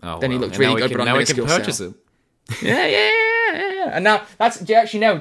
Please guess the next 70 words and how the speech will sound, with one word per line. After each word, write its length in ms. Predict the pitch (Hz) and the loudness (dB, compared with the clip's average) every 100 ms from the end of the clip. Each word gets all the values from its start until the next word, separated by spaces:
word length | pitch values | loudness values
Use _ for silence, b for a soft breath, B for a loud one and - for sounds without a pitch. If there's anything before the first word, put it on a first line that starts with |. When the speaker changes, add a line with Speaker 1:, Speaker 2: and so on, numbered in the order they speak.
| - | 0
Speaker 2:
I 80 | 180 | -2
actually 260 | 175 175 | -2 -6
have 320 | 147 170 151 143 | -2 0 2 2
that 180 | 147 | 2
figure, 360 | - 156 139 127 _ | 0 0 0 -2 _
you 120 | 143 | -4
know? 200 | 147 175 - _ _ - | 0 0 -2 _ _ -4
He 60 | |
shrunk 200 | 151 196 | 2 4
Speaker 1:
Do 40 | 262 | 6
Speaker 2:
it 40 | |
Speaker 1:
you? 40 | 107 | 6
Speaker 2:
down 180 | 170 | 4
and 100 | 156 | 2
then 100 | 143 | 2
sent 240 | 139 170 160 | 0 -2 -2
it 80 | 151 | -4
to 100 | 147 | 0
me. 200 | 151 139 | 0 0
I 80 | 139 | 0
have 140 | 151 | 0
the 60 | 175 | 2
Speaker 1:
Oh, 140 | 220 | 2
Speaker 2:
actual 200 | 190 139 | 2 2
one 180 | 139 196 | 4 4
right 140 | 208 | 4
Speaker 1:
wow. 80 | 160 | 4
Speaker 2:
here, 140 | 147 - | 2 0
see? 280 | 147 156 - _ _ _ _ _ | 0 -2 -4 _ _ _ _ _
You 80 | 151 | 0
know, 120 | 147 | 0
af-, 80 | 156 | 0
Speaker 1:
So 80 | 123 | 0
you 60 | |
Speaker 2:
after 120 | 156 151 | 2 2
the 40 | |
Speaker 1:
have 100 | 127 | 2
Speaker 2:
death 120 | 156 | 2
Speaker 1:
Sacha 160 | 151 143 | 2 2
Speaker 2:
particle 300 | 156 131 147 | 2 2 2
was 120 | 127 | 2
Speaker 1:
Dhawan's 80 | 139 | 2
Speaker 2:
used, 240 | 147 147 | 2 2
I 80 | - | 0
have 160 | 147 139 | 0 0
Speaker 1:
contact 20 | |
Speaker 2:
the 100 | 127 | 0
actual 160 | - 104 143 | 0 -2 -2
Speaker 1:
details. 140 | 143 139 | -4 -4
Speaker 2:
one. 100 | 123 | -2
Speaker 1:
Wow. 60 | |
Speaker 2:
Yeah, 180 | 139 170 | 0 2
I 60 | 139 | 0
do, 260 | 160 139 - | -2 -4 -6
I 60 | 120 | -10
do. 240 | 151 156 139 b _ | -8 -8 -10 b _
I'll 160 | 117 139 | -2 2
bring 160 | 170 170 | 2 2
him 100 | 147 | 2
on 60 | |
the 40 | 147 | 2
Speaker 1:
Unreal. 160 | 135 151 | 2 0
Speaker 2:
podcast. 200 | - 131 - - | -2 -8 -12 -20
I'll 60 | - _ _ - | -20 _ _ -4
Speaker 1:
Oh, 40 | - | 2
Speaker 2:
bring, 120 | 185 | 2
that's 80 | - | 2
the 100 | 98 | 2
Speaker 1:
sensational. 300 | 311 302 254 | 4 4 4
Speaker 2:
question. 440 | 285 262 - 151 | 4 2 4 2